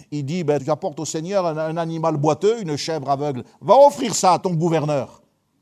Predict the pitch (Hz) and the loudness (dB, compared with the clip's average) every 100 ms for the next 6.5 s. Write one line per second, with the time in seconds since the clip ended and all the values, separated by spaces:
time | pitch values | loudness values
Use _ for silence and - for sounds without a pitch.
0 | - 254 285 302 220 240 226 202 190 185 | -16 -6 0 2 4 2 2 4 4 4
1 | 175 - 151 160 101 - _ _ _ _ | 0 0 2 0 0 -8 _ _ _ _
2 | _ _ _ _ _ _ _ _ _ 87 | _ _ _ _ _ _ _ _ _ -16
3 | - 147 143 143 131 151 139 139 143 - | -8 -6 -4 -4 -2 -4 -6 -6 -6 -6
4 | 147 151 147 139 127 120 127 - 156 202 | -6 -4 -4 -4 -6 -6 -6 -6 -8 -8
5 | 220 _ _ _ _ _ _ _ _ _ | -12 _ _ _ _ _ _ _ _ _
6 | 135 147 151 151 131 | 2 4 4 4 2